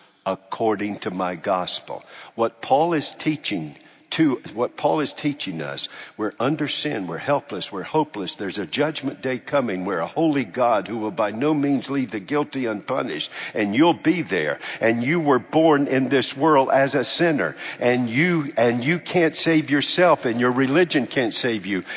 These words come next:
and your friends can't save you, and sincerity can't save you.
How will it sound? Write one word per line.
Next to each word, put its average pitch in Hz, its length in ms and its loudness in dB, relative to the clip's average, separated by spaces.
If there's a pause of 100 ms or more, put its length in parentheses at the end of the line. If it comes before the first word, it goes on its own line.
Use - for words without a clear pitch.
and 151 160 4
your 147 100 6
friends 175 400 2
can't 120 300 0
save 113 320 0
you, 117 140 0
and 123 140 2
sincerity 160 760 4
can't 107 340 -2
save 95 320 -2
you. 90 120 -4